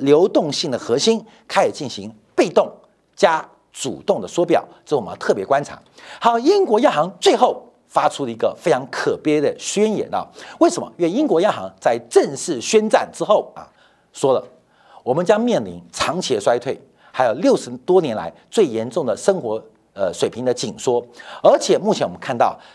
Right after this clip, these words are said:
整个通胀失控的问题。冠冕，你看这像什么？这像是台湾内部的民调嘛。本来预估啊，在军演完之后，民调会这样，结果没想到军演完之后，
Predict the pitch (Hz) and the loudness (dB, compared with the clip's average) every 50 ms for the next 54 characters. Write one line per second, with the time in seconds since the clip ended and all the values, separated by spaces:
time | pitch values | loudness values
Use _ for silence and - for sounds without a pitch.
0 | _ - - 147 120 123 120 - - - 226 226 226 220 247 - 104 95 - - | _ -6 -6 -4 -4 -4 -6 -6 -2 -2 0 0 2 0 0 0 0 -6 -12 -12
1 | - - 180 185 - - 156 117 135 151 120 - - - - 202 190 120 113 - | -8 -6 -6 -6 -6 -6 -6 -4 -2 -2 -4 -4 -6 -4 -2 -2 -2 -2 -8 -10
2 | 143 131 113 160 - 151 101 78 - - _ _ _ _ _ - 180 160 - 202 | -12 -8 -8 -4 -4 -4 -4 -4 -14 -20 _ _ _ _ _ -6 -4 -2 -2 -2
3 | 156 127 - - 127 - - - _ _ _ _ _ - - 123 139 165 180 196 | -2 -2 -6 -8 -8 -8 -10 -16 _ _ _ _ _ -6 -2 0 0 0 0 0
4 | 165 131 143 123 101 90 80 87 107 151 135 85 76 - - _ - - - _ | -2 -4 -4 -6 -6 -8 -10 -6 0 2 2 0 0 -8 -20 _ -20 -20 -20 _
5 | - - 147 127 120 117 120 139 180 - - - 202 220 180 - - 151 160 156 | 0 0 0 2 2 2 2 2 2 0 -2 -4 -2 -2 -2 -2 -2 2 2 2
6 | 113 85 - - - _ - - - _ _ _ - - 165 135 117 104 95 - | 2 2 -4 -12 -20 _ -20 -20 -20 _ _ _ -2 0 2 2 2 0 -2 -4
7 | - _ _ _ _ _ _ _ - - 262 254 269 254 208 131 92 85 85 95 | -10 _ _ _ _ _ _ _ -2 2 2 4 4 4 4 2 2 0 -6 -8
8 | 95 131 139 117 - - _ - 104 113 123 143 143 180 139 - - 127 110 - | -4 0 0 0 0 -2 _ -14 -10 -8 -6 -2 0 0 0 0 -4 -6 -8 -8
9 | - - 139 95 87 95 92 - - - _ _ _ _ _ _ _ _ - - | -6 -2 -2 -2 0 0 -2 -4 -4 -20 _ _ _ _ _ _ _ _ -20 -20
10 | - _ - - 226 202 165 175 233 339 330 - - - 117 120 95 - - - | -20 _ 2 2 2 4 4 2 2 2 4 2 2 2 2 0 0 -2 -8 -4
11 | - 262 277 262 214 127 92 85 95 95 135 113 - | -2 0 2 2 2 0 -2 -4 -2 0 0 0 -2